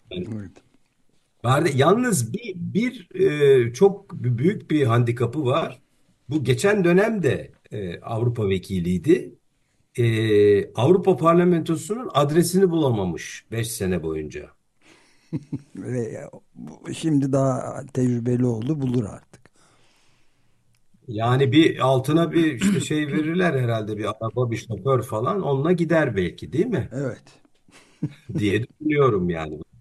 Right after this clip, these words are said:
Speaker 1: Başka çare yok artık. Başkan oldu herif yani, şaka değil.
Speaker 2: Şimdi
Speaker 1: Ondan sonra birinci büyük faşist grup bu.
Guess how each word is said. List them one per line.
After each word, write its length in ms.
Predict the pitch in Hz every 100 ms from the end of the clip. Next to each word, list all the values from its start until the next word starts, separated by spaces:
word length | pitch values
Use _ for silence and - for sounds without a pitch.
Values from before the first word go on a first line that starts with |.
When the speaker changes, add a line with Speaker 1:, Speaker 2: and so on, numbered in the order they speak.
| _ -
Speaker 1:
Başka 300 | 87 - 92
çare 320 | 101 92 107
yok 260 | 147 -
artık. 320 | 82 73 - 80
Başkan 440 | 80 - - 147
oldu 280 | 127 90 80
herif 160 | 71 - -
yani, 220 | - 76
şaka 360 | - 80 90 95
değil. 260 | 110 - - - - _ _
Speaker 2:
Şimdi 200 | 104 220
Speaker 1:
Ondan 300 | 131 107 104
sonra 320 | - 175 165
birinci 420 | 143 190 202 233
büyük 240 | 180 214 185
faşist 420 | 180 175 - _
grup 320 | 180 196 -
bu. 400 | 180 151 - -